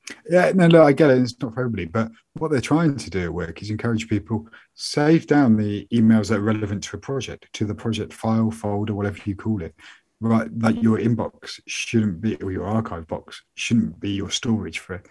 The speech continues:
for work, you know, 'cause a lot of people, we're working on shared products, shared projects, catalogs, you know, whatever it may be, save it down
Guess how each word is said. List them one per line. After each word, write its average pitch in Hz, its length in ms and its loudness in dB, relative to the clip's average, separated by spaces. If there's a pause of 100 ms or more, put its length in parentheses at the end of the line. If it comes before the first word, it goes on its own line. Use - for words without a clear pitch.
(580)
for 104 180 -10
work, 107 400 -2
you 120 140 -2
know, 113 160 -2
'cause 104 280 -8
a - 140 -8
lot 113 200 -2
of 98 120 -12
people, 117 280 -2
we're 123 120 0
working 113 260 0
on 101 40 -2
shared 113 300 -2
products, - 720 -12 (340)
shared 110 580 -6
projects, 113 460 -2
catalogs, 110 640 -2
you 117 100 4
know, 104 60 2
whatever 110 280 2
it - 20 0
may 104 140 0
be, 101 220 0
save 123 360 0
it 110 80 -2
down 107 400 -2